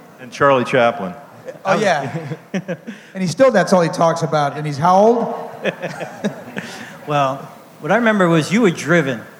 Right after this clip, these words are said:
Speaker 3: And there, like, where I lived, there was nobody who was gonna be famous or anything. Like, that wasn't even a possibility. But you had that thing 'cause you were just gonna do it. And I remember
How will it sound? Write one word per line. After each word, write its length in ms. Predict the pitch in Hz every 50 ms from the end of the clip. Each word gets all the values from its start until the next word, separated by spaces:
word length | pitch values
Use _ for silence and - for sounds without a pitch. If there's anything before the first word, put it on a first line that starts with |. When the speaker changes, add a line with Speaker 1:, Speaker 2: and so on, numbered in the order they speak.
| - -
Speaker 3:
And 400 | 135 139 139 135 143 139 143 139 -
there, 220 | 135 156 151 151 160 151
like, 180 | 156 156 151 - - - - - - - - - - - - - -
where 240 | 156 151 160 156 160
I 100 | 180 202
lived, 540 | 196 175 170 160 147 135 - - - -
there 120 | 151 185 185
was 180 | 175 147 -
nobody 280 | 160 175 190 190 190 185
who 60 | 170
was 120 | 160 156 -
gonna 160 | 160 160 147
be 100 | 147 139
famous 540 | - - 147 156 160 165 160 151 151 - 147
or 140 | 135 135
anything. 400 | 139 147 160 156 165 165 165 151
Like, 140 | 139 139 131
that 160 | - 165 175
wasn't 260 | 175 170 160 143 156 160
even 140 | 147 139
a 40 | 135
possibility. 680 | 123 147 147 139 135 151 143 127 156 151 143 127 123 123
But 360 | 120 123 131 127 123 - - - - - - - - - - -
you 160 | 139 147 165
had 200 | 160 165 165 160
that 220 | 151 151 139 - -
thing 280 | 175 175 160 151 143
'cause 200 | 135 - 135 -
you 80 | - 160
were 80 | 151 143
just 240 | 123 151 - -
gonna 200 | - 156 147 139
do 240 | 131 123 160 175 165
it. 140 | 131 123 110 - -
And 480 | - 131 131 131 131 127 127 131 135 131 -
I 80 | 135
remember 640 | 135 139 147 143 139 143 139 139 131 123 - -